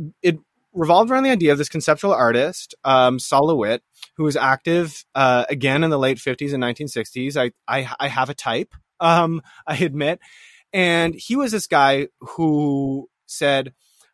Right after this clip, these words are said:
"All right, my artwork is gonna be a set of instructions on how people can make a drawing on a wall. And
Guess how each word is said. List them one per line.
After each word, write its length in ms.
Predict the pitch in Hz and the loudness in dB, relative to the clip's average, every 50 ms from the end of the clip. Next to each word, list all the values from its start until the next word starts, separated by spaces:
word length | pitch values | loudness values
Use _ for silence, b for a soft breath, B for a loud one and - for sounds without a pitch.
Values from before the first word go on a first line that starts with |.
| b _ | b _
"All 120 | - 165 170 | 0 2 2
right, 260 | 160 151 143 131 - _ _ _ _ - | 4 2 2 -2 -4 _ _ _ _ -6
my 240 | 156 160 170 185 170 | 0 2 2 2 2
artwork 640 | - 151 156 160 170 226 220 220 233 247 240 - - - | 2 2 2 2 2 0 -2 0 0 -2 -2 -6 -10 -8
is 160 | - 170 147 135 | -6 -6 -4 -4
gonna 200 | 160 160 160 147 | -2 -2 -2 -4
be 440 | 139 117 147 151 151 147 139 131 - | -4 -6 -6 -4 -2 -2 -2 -4 -4
a 60 | 127 | -8
set 260 | - - - 151 147 | -8 -2 0 0 2
of 100 | 143 131 | 2 0
instructions 920 | 123 110 - - - 139 127 131 - - 214 226 262 285 254 - - - - _ _ _ _ - | -4 -6 -8 -4 -2 -2 -2 -2 -2 -6 -8 -8 -8 -10 -12 -16 -18 -20 -20 _ _ _ _ -4
on 120 | 139 147 | -2 -2
how 240 | 135 123 139 139 139 | 0 2 2 2 2
people 400 | 131 - 175 160 - 160 160 143 | 2 -2 -4 -4 -2 -2 -2 -2
can 160 | - 156 139 | -2 -4 -2
make 160 | 135 135 123 | -2 -2 -2
a 60 | 139 127 | -4 -6
drawing 400 | 117 113 123 120 117 117 117 117 | -6 -4 -2 0 0 0 0 -2
on 100 | 113 117 | -4 -4
a 60 | 110 | -4
wall. 280 | 95 95 82 - - _ _ _ _ b b b b b b b b b _ | -4 -6 -6 -6 -10 _ _ _ _ b b b b b b b b b _
And 560 | - 160 156 151 151 151 147 147 147 143 135 | -2 0 2 4 4 4 2 2 0 -2 -6